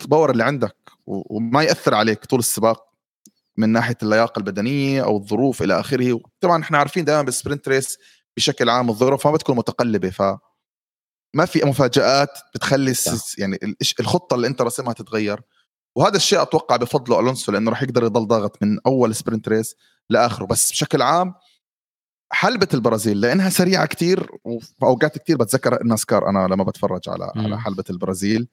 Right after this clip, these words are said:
Speaker 1: آه، راح تعطينا sprint ريس حلو. يعني المتوقع إنه شوي يغير وجهة نظرنا اللي بنحكيها كنا قبل شوي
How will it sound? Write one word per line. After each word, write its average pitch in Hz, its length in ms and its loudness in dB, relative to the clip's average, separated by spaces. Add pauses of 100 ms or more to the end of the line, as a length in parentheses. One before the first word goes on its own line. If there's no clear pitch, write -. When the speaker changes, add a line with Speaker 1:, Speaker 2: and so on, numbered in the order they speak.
(520)
Speaker 1:
آه، 120 200 4
راح 127 140 2
تعطينا 156 500 0
sprint 147 380 -2
ريس 123 180 -6
حلو. 95 180 -6 (120)
يعني 95 320 -8 (520)
المتوقع 165 760 2
إنه 170 180 0
شوي 208 260 2
يغير 180 380 4
وجهة 139 280 0
نظرنا 120 380 2
اللي 104 140 0
بنحكيها 120 320 0
كنا 117 200 0
قبل 101 180 -2
شوي 107 260 -2